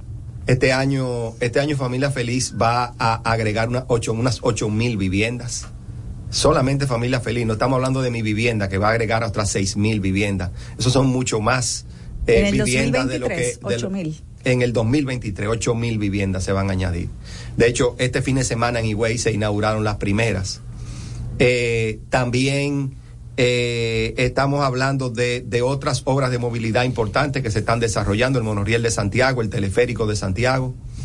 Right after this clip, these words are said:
Speaker 1: que también son importantes. Los proyectos de titulación, ya se han entregado títulos a personas, y eso, y eso el impacto, el impacto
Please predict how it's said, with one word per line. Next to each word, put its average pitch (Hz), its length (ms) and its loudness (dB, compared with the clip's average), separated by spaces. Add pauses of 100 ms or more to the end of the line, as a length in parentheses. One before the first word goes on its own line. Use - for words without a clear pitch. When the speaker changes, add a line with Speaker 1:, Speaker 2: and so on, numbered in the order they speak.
(540)
Speaker 1:
que 113 140 6
también 113 580 2
son 120 220 0
importantes. 120 500 0
Los 139 200 2
proyectos 139 500 -2
de 127 60 -2
titulación, 127 720 -2 (340)
ya 135 160 4
se 143 160 4
han 147 140 0
entregado 139 560 -2
títulos 139 540 -2
a 131 140 2
personas, 131 480 2
y 127 100 2
eso, 160 280 0
y 127 60 2
eso 135 180 4
el 165 80 2
impacto, 156 720 0
el 127 160 2
impacto 165 760 0